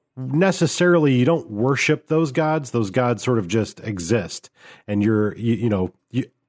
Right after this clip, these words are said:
everyone is susceptible to the whims of fate, and not even the gods can change it. And so it's not the same type of worship. It's like, these gods exist in this world,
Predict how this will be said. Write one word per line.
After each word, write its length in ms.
everyone 600
is 580
susceptible 880
to 160
the 100
whims 320
of 100
fate, 380
and 140
not 160
even 180
the 60
gods 400
can 160
change 300
it. 200
And 160
so 420
it's 200
not 400
the 300
same 640
type 400
of 140
worship. 440
It's 160
like, 260
these 160
gods 320
exist 340
in 80
this 180
world, 380